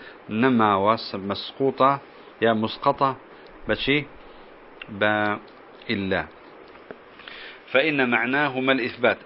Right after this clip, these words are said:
أم دوانا. چ نفي نفي بي. چ نفي كي منتقض بإلا بيت، مسقط بإلا بيت، هاد معناه كي إثبات. "فلذلك وجب رفعهما".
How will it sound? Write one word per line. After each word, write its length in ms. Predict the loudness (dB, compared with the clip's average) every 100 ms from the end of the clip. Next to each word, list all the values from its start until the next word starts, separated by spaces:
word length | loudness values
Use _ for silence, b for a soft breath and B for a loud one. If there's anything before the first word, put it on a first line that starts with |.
| -4
أم 140 | 0
دوانا. 360 | 2 0 0 -10 -18 -20 -10
چ 100 | -2
نفي 340 | 0 0 0 0
نفي 300 | 0 -2 -8
بي. 160 | -10 -14 -18 -10
چ 140 | -6
نفي 340 | -2 -2 -2 -6
كي 140 | -6
منتقض 560 | -6 -8 -6 -6 -4 -6 -6 -4
بإلا 600 | -4 -6 -6 2 4 6
بيت، 240 | 4 2 -2 B B B B B B -20 -20 -20 -20 -20 -20 -10
مسقط 480 | -8 -8 -6 -6 -2
بإلا 500 | -4 -2 0 4 4
بيت، 240 | 4 0 -2 -18 -20 -20 -4
هاد 180 | -2 0
معناه 260 | 0 0
كي 160 | -2 -6
إثبات. 320 | -2 -2 -2 -6 B B B -6
"فلذلك 580 | -2 0 4 4 2 0
وجب 680 | 0 2 2 4 4 2 0 -10 B B -6
رفعهما". 800 | -4 -4 -4 -4 -2 -2 -2 -4